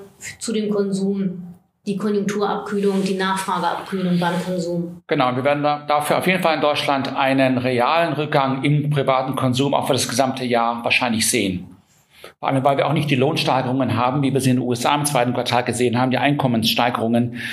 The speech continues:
Speaker 2: um dieser Inflation auch nur ansatzweise gerecht zu werden. Das freut natürlich die Unternehmen,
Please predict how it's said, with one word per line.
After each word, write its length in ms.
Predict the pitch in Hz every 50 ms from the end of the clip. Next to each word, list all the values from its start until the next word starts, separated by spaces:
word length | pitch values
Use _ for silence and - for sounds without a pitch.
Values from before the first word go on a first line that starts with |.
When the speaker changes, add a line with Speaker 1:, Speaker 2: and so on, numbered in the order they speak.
| - - - - _
Speaker 2:
um 180 | - 139 139 135
dieser 260 | 139 139 131 143 143
Inflation 720 | 147 139 143 - - 135 123 - - - 139 131 135 143
auch 240 | - 139 131 127 131
nur 140 | 139 135 127
ansatzweise 680 | 139 151 151 143 135 - - - 127 127 131 127 135 131
gerecht 300 | 120 123 123 120 - -
zu 140 | - 120
werden. 380 | 110 104 98 87 87 80 - - - _ _ _ _ _ _ _ _ _ _ _ _ _ _ _ _ - - - _ _ -
Das 160 | - 247 -
freut 160 | - - 165 160
natürlich 180 | 147 156 143
die 80 | 147 170
Unternehmen, 880 | 165 151 - 120 120 127 135 160 196 247 320 311 - - - - -